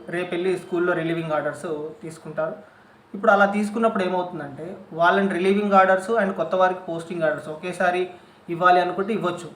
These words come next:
So ఈరోజు నా ఈవినింగే పాత వాళ్ళకి రిలీవింగ్ ఆర్డర్స్, కొత్త వాళ్ళకి పోస్టింగ్ ఆర్డర్స్ రెండు వస్తాయి. అలా, అలా కాదు, రెండు ఒకేసారి స్కూల్లో, ఆ, వర్కౌట్ అవ్వవు. So ఫస్ట్ డే వీళ్ళని రిలీవింగ్ ఆర్డర్స్ ఇచ్చేసి నెక్స్ట్ డే వీళ్ళకి కొత్త వాళ్ళకి పోస్టింగ్ ఆర్డర్స్ ఇవ్వాలి అని కనుక ఆలోచిస్తే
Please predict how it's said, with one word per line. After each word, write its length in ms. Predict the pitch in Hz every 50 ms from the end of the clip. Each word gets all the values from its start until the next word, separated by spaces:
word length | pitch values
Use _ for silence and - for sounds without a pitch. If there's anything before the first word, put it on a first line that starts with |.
| - -
So 40 | 175
ఈరోజు 260 | 165 170 170 170 165
నా 140 | 165 156 156
ఈవినింగే 640 | 156 170 175 170 190 190 190 190 190 220 294 - - - - - - - _ - - _ _ _ _ _ - -
పాత 200 | 156 160 160 185
వాళ్ళకి 260 | 180 185 180 180 175
రిలీవింగ్ 380 | 180 180 185 180 190 190 190 185
ఆర్డర్స్, 280 | 185 202 214 - -
కొత్త 220 | - 190 185 190 185
వాళ్ళకి 280 | 180 180 180 175 -
పోస్టింగ్ 320 | 156 160 151 - - 160 151
ఆర్డర్స్ 240 | 143 143 - -
రెండు 260 | 165 180 190 202 208 202
వస్తాయి. 320 | 180 - - - - - - - - _ _ _ - - _ _ - -
అలా, 420 | 170 180 185 185 190 196 196 196 196 -
అలా 220 | 180 170 175 175 170
కాదు, 460 | 170 175 180 185 190 196 196 196 - - - - - 175
రెండు 220 | 180 185 208 214
ఒకేసారి 440 | 208 202 208 202 196 196 202 190 185
స్కూల్లో, 680 | - - - 180 185 185 185 185 185 180 185 185 - - - - - 170
ఆ, 120 | 160 156
వర్కౌట్ 460 | 151 156 160 160 160 - 190 185 -
అవ్వవు. 380 | 160 156 156 160 175 208 - - - - - - -
So 60 | 180 -
ఫస్ట్ 320 | - 180 160 - - 214
డే 320 | 202 208 208 208 208 - - -
వీళ్ళని 280 | 180 175 175 175 170 165
రిలీవింగ్ 420 | 151 156 165 175 180 190 185 175
ఆర్డర్స్ 300 | 175 170 175 196 - -
ఇచ్చేసి 300 | 170 - 165 160 160 -
నెక్స్ట్ 300 | 208 190 175 - - -
డే 100 | 185 196
వీళ్ళకి 480 | 190 180 175 170 170 175 160 151 156 - - - - - - -
కొత్త 160 | 185 - 185
వాళ్ళకి 240 | 202 - 185 175 -
పోస్టింగ్ 420 | - 170 170 - - 175 175 165
ఆర్డర్స్ 340 | 165 160 160 156 156 - 170
ఇవ్వాలి 500 | 160 160 170 165 156 160 160 160 160 160
అని 140 | 156 156 156
కనుక 180 | 156 151 151
ఆలోచిస్తే 640 | 147 143 143 147 147 143 - 139 - - - -